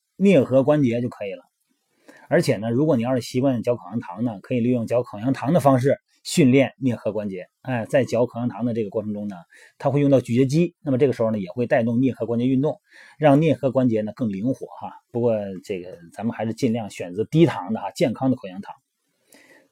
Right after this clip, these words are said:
平时走路的时候一定要记得养成一个好习惯，做出一个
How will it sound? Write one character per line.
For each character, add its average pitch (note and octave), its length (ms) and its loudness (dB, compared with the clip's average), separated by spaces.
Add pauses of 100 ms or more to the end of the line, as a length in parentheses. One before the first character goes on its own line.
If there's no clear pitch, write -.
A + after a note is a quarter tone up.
平 G3+ 200 10
时 G#3+ 160 10
走 D3 180 10
路 A#3+ 160 10
的 D#3 80 12
时 A#2+ 100 2
候 A2+ 60 2 (300)
一 C3 160 4
定 F#3 80 4
要 A2+ 140 2
记 A2 180 -4
得 - 160 -16
养 F#2+ 220 -10
成 C3+ 100 -2
一 - 20 2
个 C3 60 -2
好 - 240 -10
习 G#2+ 200 -8
惯， A#2 180 -2 (920)
做 F#3 220 8
出 E3 160 4
一 D3 160 6
个 D3+ 220 4